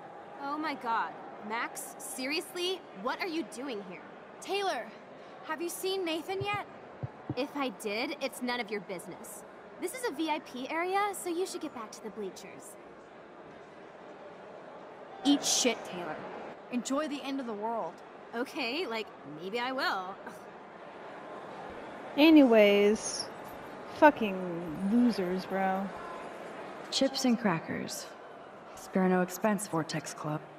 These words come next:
Speaker 4: So the Vortex V I Ps get real alcohol at their underage bar. Again. No, Logan, you are not getting any action tonight. Or even a dance.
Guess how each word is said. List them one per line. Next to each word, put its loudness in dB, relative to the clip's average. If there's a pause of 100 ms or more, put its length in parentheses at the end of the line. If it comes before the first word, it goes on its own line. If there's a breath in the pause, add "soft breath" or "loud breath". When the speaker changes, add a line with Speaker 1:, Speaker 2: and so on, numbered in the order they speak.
(260)
Speaker 4:
So 4
the 2
Vortex 2
V 6
I 4
Ps 2
get 2 (180)
real 6
alcohol 0
at -2
their 0 (100)
underage 2
bar. 0 (1500 loud breath)
Again. 0 (720)
No, 6
Logan, 0
you 4
are 8
not 4
getting 6 (220)
any 2
action -4
tonight. -6 (920)
Or 2
even 6
a 2
dance. -6